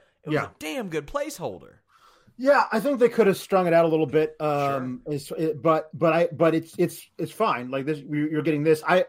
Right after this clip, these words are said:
Speaker 2: I think that Butcher and the Blade are, are, are two guys who seem like they would hang out with Eddie Kingston.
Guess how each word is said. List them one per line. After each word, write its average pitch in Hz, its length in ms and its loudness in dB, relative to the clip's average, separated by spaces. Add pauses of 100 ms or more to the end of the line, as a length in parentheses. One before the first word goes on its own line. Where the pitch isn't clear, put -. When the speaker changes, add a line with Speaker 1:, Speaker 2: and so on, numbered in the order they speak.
Speaker 2:
I 175 120 2
think 269 420 -4
that 175 260 0
Butcher 202 320 -2
and 240 100 0
the 196 80 2
Blade 160 580 0 (520)
are, 170 240 2
are, 160 320 0
are 156 160 0
two 220 220 -8
guys 185 260 4
who 151 240 -4 (400)
seem 269 380 -4
like 220 180 2
they 185 140 4
would 165 120 2
hang 170 280 -2
out 170 100 0
with 156 180 2
Eddie 147 200 -2
Kingston. 135 600 -6